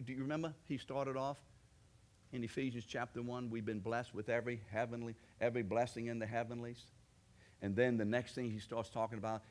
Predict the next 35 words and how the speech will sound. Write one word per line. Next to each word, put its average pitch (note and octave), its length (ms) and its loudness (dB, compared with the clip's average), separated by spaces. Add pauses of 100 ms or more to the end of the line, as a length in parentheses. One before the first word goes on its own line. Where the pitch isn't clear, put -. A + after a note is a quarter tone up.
(100)
is G#2+ 120 2
that G#2 140 -4
we G#2+ 100 2
have G#2 140 0
been G#2+ 160 -2
called. G#2 460 -6 (880)
He B2+ 80 -4
says, B2 260 2
"This D3+ 200 0
is A2+ 100 -4
why B2 200 -4
God A#2+ 260 -4
has A#2+ 120 -8
called B2+ 360 -4
you. D#2 80 -10 (1040)
This D3+ 180 2
is D#3 60 -4
why D3 200 2
God C#3 220 0
has C#3+ 100 -6
called C#3 360 -6
you. - 80 -14 (1200)
This A#2 240 2
is C#3+ 140 -4
the C3 100 -2
reason." A#2 400 -4 (960)
He B2 100 -6
says, B2 200 -2
"I A#2+ 100 -2
urge A#2+ 300 4
you, E2 100 -8 (840)
live G#2 540 2 (640)
the G2+ 120 0
call. E2 480 -4 (840)
Live A2+ 640 4